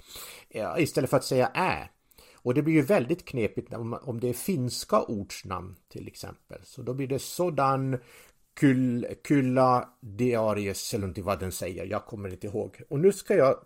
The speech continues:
titta om uttalshanteraren kan råda bot på det där. Så jag får bort det där tecknet så att det blir ett ä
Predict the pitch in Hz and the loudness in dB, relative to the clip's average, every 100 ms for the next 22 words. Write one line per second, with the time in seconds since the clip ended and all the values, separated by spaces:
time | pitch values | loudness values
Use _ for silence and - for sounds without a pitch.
0 | - 175 - - 107 107 110 - 214 214 | -6 -4 -4 0 0 0 -4 -2 -2 -2
1 | - 120 104 - 117 107 - 131 110 95 | 0 0 -2 -6 -6 -4 -2 0 0 -4
2 | 98 92 107 104 104 113 107 117 104 123 | -8 -8 -8 -6 -6 -6 -4 -4 -2 -2
3 | 180 196 - 220 170 127 78 87 101 107 | -2 -4 -4 0 2 0 -4 -6 -6 -4
4 | 120 123 170 - 113 98 98 - _ _ | -2 2 0 -2 -6 -4 -4 -10 _ _
5 | - 107 - 95 92 - 104 110 110 117 | -2 -2 -4 -14 -12 -10 -8 -6 -2 -2
6 | - 107 107 151 | -4 -6 -4 -4